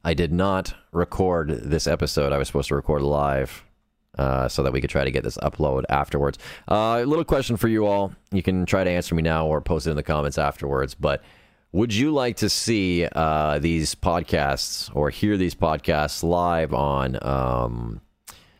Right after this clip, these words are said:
on, uh, Apple and Spotify and all that? I think I'm gonna try and get it onto Spotify as there's a live R S S feed.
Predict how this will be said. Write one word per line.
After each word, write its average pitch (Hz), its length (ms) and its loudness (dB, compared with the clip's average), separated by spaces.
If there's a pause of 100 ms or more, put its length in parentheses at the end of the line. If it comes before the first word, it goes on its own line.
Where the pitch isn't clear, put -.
(160)
on, 62 220 0
uh, 60 180 0
Apple 65 600 0
and 58 120 -4
Spotify 67 640 0
and 64 80 -2
all 60 140 0
that? 60 260 0
I 69 60 0
think 90 200 -2
I'm 90 80 2
gonna 82 200 0
try 80 240 0
and 73 100 -2
get 73 240 0
it 71 240 0
onto 69 380 -2
Spotify 80 640 0
as 65 120 -2
there's 64 140 -2
a 58 60 -4
live 69 400 0
R 71 220 2
S 69 140 -2
S 85 140 0
feed. 85 300 0